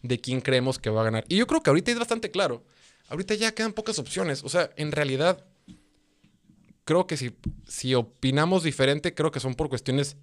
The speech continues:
eh, bien puntuales y han de ser, híjole, las diferencias deben de ser mínimas. Vamos a repasarlos si les parece.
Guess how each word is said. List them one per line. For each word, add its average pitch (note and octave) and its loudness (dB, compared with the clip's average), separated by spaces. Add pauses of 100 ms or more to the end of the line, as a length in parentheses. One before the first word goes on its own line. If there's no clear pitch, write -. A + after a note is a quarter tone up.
(160)
eh, A2+ -4
bien D3+ 0
puntuales D3 2
y C3 -6
han B2 -2
de B2 -6
ser, C3 2 (520)
híjole, A#2+ 0
las A#2 4
diferencias B2+ 4
deben D3 2
de A#2+ 0
ser B2+ 0
mínimas. A2+ 0
Vamos G#3 4
a - 4
repasarlos C#3 2
si B2+ -6
les A2 -8
parece. - -4